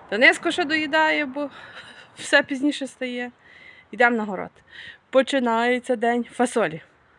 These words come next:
Будемо вибирати фасольку, подивимося, яка вона, що вона. Все вам покажу, розкажу. Гарний сьогодні теплий сонячний день. Можна працювати, але ще чуть-чуть є роса.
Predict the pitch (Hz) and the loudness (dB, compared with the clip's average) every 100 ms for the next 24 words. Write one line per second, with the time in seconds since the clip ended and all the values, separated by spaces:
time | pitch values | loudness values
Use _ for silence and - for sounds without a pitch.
0 | _ - - - - 226 226 208 196 202 | _ -20 -20 -20 -6 -4 -4 -6 -6 -2
1 | 214 196 202 170 - - - - 202 311 | -2 -2 -8 -14 -20 -20 -20 -20 -6 2
2 | 359 349 330 330 311 247 214 214 - 254 | 2 2 -2 -4 -4 -4 -4 -6 -2 0
3 | 285 370 349 320 311 311 311 - 370 381 | 4 6 6 6 2 2 0 -2 4 6
4 | 359 349 320 311 294 - - - - - | 6 4 0 0 -4 -10 -18 -18 -18 -18
5 | - - 262 233 220 233 330 311 269 240 | -4 2 4 2 -2 2 6 6 4 -2
6 | 226 - 294 285 262 247 - - - - | -6 -2 2 2 0 -8 -14 -20 -20 -20
7 | - - - - - - - - - - | -20 -20 -20 -20 -20 -20 -20 -20 -20 -20
8 | - 269 254 220 - 208 208 233 220 - | 2 4 4 -2 -4 -6 -4 -4 -4 -6
9 | 208 214 190 190 196 196 339 415 - - | -8 -8 -8 -12 -14 -6 -4 -4 -10 -20
10 | - - _ _ 269 277 269 247 233 - | -20 -20 _ _ -4 -2 -4 -6 -10 2
11 | 254 208 - 220 220 233 233 339 - 466 | 4 4 2 -8 -2 -2 0 -2 4 2
12 | 453 392 269 269 254 240 - 196 | 4 -2 0 0 0 0 0 -2